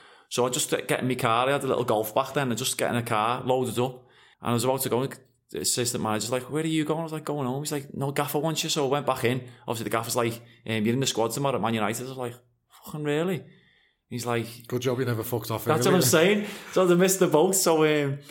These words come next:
Speaker 1: I was like, "Really?" I was like, "Gaffer, um, I've parked my car. I've got this happening at home. Can, can I," and he's like,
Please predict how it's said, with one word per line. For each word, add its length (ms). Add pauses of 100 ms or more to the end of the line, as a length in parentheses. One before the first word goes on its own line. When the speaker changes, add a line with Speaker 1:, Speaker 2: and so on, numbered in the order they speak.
(160)
Speaker 1:
I 40
was 80
like, 160
"Really?" 280
I 20
was 100
like, 200
"Gaffer, 240 (120)
um, 220
I've 220
parked 280
my 60
car. 320
I've 100
got 160
this 180
happening 260
at 140
home. 220
Can, 360 (100)
can 160
I," 40
and 120
he's 160
like, 220